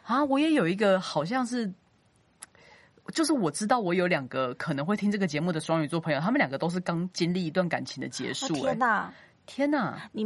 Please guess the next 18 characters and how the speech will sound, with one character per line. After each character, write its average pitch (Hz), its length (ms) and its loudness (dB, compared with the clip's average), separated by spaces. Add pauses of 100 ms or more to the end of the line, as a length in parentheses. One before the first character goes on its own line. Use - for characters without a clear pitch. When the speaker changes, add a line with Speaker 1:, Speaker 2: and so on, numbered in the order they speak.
(160)
Speaker 2:
你 214 100 -4
们， 208 380 0
你 220 100 -2
们 226 120 0
可 277 160 0
以 247 140 4
尝 202 260 -4
试 247 200 -6
着 208 160 4
跟 208 460 0
身 214 200 -2
边 208 140 0
的 190 40 0
朋 185 180 -4
友 185 120 -2
好 185 160 -2
好 180 160 -2
的 - 400 -4